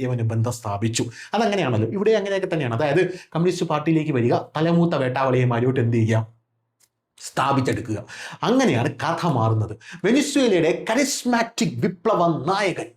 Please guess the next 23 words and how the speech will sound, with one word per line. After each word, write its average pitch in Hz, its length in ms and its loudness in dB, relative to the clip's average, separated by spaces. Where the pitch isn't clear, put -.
എന്നാണ് 165 340 0
ഇവന്മാര് 170 520 2
പറയുന്നത്. 113 420 0
അതായത് 165 640 2
കത്തിച്ചു 196 540 -2
വച്ച 180 300 -2
സൂര്യ 165 280 4
തേജസ്, 143 420 0
മണ്ണെണ്ണ 143 320 -2
വിളക്ക് 165 240 2
പോലെ 170 200 4
ഇരിക്കും. 147 280 -4
ഉം, 135 280 -8
പക്ഷേ 117 180 -4
ഇവര് 139 220 2
പറയുന്നത് 185 300 0
കത്തിച്ചു 170 340 -2
വച്ച 185 160 0
സൂര്യ 175 400 0
തേജസ് 160 300 0
എന്നാണ്. 117 220 -2
എന്തായാലും 151 520 2
ആ 175 40 -2